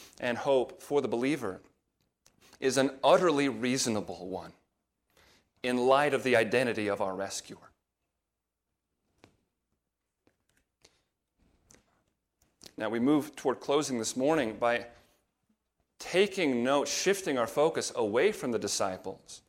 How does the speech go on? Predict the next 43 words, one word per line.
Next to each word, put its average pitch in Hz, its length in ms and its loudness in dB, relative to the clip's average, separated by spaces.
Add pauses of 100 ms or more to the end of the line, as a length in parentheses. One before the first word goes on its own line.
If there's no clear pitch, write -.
(500)
and 131 160 -4
to 127 100 -4
the 107 60 -4
crowd. 135 680 -2 (920)
Well, 131 60 -10
stay 151 280 2
with 147 180 0
us 139 160 -4
long 143 200 4
enough 135 160 0
to 139 100 -4
hear 147 460 4
the 120 160 0
confusion 123 840 -2 (300)
of 113 200 0
the 107 80 -4
crowd. 120 420 2
And 107 100 -2
we 131 120 0
do 151 180 4
this 135 380 2 (420)
for 147 160 4
its 131 100 2
own 151 140 8
reasons 123 320 2
this 113 160 -4
morning, 135 260 2
but 104 120 0
also 120 260 2
to - 100 -6
set 139 340 0
us 123 200 0
up 127 360 2 (200)
for 120 340 2 (800)
what 131 180 2
is 117 120 0
going 127 180 2
to - 80 -12
come 107 480 0
here 120 220 -4
in 101 40 -4
the 98 60 -4
weeks 98 420 -6